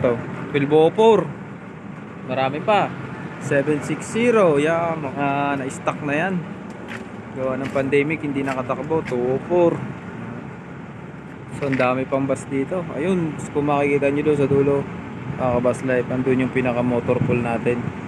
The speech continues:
Andun yung pagawaan. Eh, hindi makapasok yung dati kong unit kasi puno. Ayan, dami. Kaya, ah,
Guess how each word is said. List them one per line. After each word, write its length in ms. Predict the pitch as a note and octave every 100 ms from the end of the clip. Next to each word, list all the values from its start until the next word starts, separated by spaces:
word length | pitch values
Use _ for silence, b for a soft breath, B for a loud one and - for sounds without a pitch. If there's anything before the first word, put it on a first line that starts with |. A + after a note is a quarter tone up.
| - - - - - -
Andun 240 | B2 B2+
yung 80 | B2
pagawaan. 720 | B2+ A#2+ A#2+ A#2 A2+ A2+ A2+ A2+ - -
Eh, 640 | B2+ B2 C3 C3 C3+ C3+ C3+ - - - - - - - - - -
hindi 240 | B2+ B2+ C3+
makapasok 640 | C3+ C3+ C3+ C3+ C3+ C#3
yung 320 | C#3+ C#3 C#3 C#3 C#3 C#3 C#3 C3+ C3+ - - -
dati 240 | C3 B2+
kong 240 | C#3+ C#3+ C#3
unit 400 | D3+ C#3 B2+ B2 - - - - - - - - - - -
kasi 480 | C#3 - C3+ C3 C3 C3 - - - - - - - - - - - - - -
puno. 240 | F3 A3 - - - D3
Ayan, 320 | D#3+ F3+ D#3
dami. 320 | B2+ B2+ E3 - - - - - - - - - - - - - -
Kaya, 260 | A#2+ A#2+ A#2+ B2 B2 B2 B2
ah, 180 | A#2+